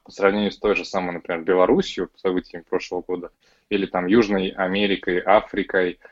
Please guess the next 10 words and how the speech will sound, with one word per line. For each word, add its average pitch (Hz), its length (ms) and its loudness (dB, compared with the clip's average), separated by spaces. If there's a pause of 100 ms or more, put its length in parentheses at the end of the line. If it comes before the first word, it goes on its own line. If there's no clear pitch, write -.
(100)
градус, 101 680 4
э, 98 40 -6
этого, 90 960 -2
э, 95 840 -12
жестокости, 107 800 0
он 98 500 -4
у 104 80 -8
нас 110 160 0
значительно 95 520 -6
ниже. 85 340 -6